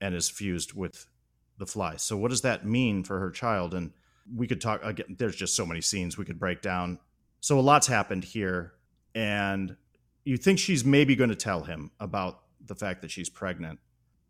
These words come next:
But then she says, and this is even more tragic, she says, "I wanted to see you before," meaning, you know, before you die. <laughs> And he cuts her off. He doesn't even, he can't stand to see her in this condition. She can't get the words out. And he says,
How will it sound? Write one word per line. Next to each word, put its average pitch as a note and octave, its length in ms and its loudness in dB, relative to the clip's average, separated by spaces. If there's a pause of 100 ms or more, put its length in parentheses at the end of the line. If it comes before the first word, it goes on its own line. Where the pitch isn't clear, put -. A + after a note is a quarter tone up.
But A2 120 -4
then C3 180 6
she B2+ 160 0
says, G#2+ 640 2 (180)
and A#2 120 2
this F3 120 6
is A#2 100 2
even F2 180 0
more F#2 180 0
tragic, G2 360 -4
she - 160 -6
says, F#2+ 420 -2
"I G2 120 -4
wanted G#2+ 380 0
to G2+ 80 -2
see - 200 2
you A2 160 2
before," F2 800 -2 (440)
meaning, G2 400 0
you F2 60 -2
know, D#2+ 160 -6 (160)
before F#2 340 -6
you E2 280 -6
die. E2 440 -2 (1040)
<laughs> - 160 -4
And A#2+ 360 -4 (360)
he C3+ 180 -2
cuts F#3+ 260 2
her A2 160 4
off. A#2 300 4 (100)
He A2+ 140 -4
doesn't C3 320 2
even, G#2+ 460 0 (260)
he A#2+ 240 -4
can't A2 320 -2
stand G#2+ 280 0
to F#2 60 0
see A#2 240 2
her G#2 140 -2
in F#2+ 140 0
this G2 160 -2
condition. G2 540 -4
She G#2 200 -8
can't G2 240 -6
get G2 160 -6
the - 60 -8
words B2+ 380 2
out. A2+ 280 4
And F#2 100 0
he F#2 140 -2
says, F#2+ 400 -2